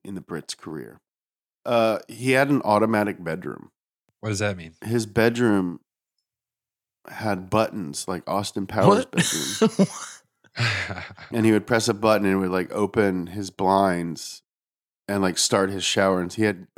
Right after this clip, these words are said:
Speaker 1: he had Austin Powers' bedroom.
Speaker 2: With, like, the rotating bed?
Speaker 1: I, I assume so.
Speaker 3: That's pretty sick.
Speaker 1: Mm-hmm. On the extremely difficult cobble-filled street track of Oporto in Portugal, Stirling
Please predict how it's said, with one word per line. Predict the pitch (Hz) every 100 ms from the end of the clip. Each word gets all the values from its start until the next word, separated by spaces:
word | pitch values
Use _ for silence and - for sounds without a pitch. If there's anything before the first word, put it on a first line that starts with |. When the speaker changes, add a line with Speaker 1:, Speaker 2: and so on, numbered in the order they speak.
| -
Speaker 1:
he | 113
had | 110
Austin | 98 101 104 110
Powers' | 95 92 87 82
bedroom. | 87 80 73 95 _ _ _ _ _ _ _ _ _ _ _ -
Speaker 2:
With, | 117
like, | 104
the | 107
rotating | 95 98 - 107 101
bed? | 92 90 107 - _ _
Speaker 1:
I, | 80 95 -
I | 101
assume | 92 - 110 110
so. | - - _ _
Speaker 3:
That's | - -
pretty | - 87
sick. | - 85 87 - _ _ _ _ _ _ _ _ _ -
Speaker 1:
Mm-hmm. | 107 110 107 _ _ _ _ _
On | - 160
the |
extremely | 165 - - 165 180 196 185
difficult | 131 147 143 160 - 143 120
cobble-filled | - 135 131 135 131 - 131 120 110
street | - - 127 -
track | - 117 113 117
of | 110
Oporto | 95 101 - 117 123 - 123 117 -
in | 92
Portugal, | - - 135 - 120 120 110
Stirling | 107 - 131 139 147 139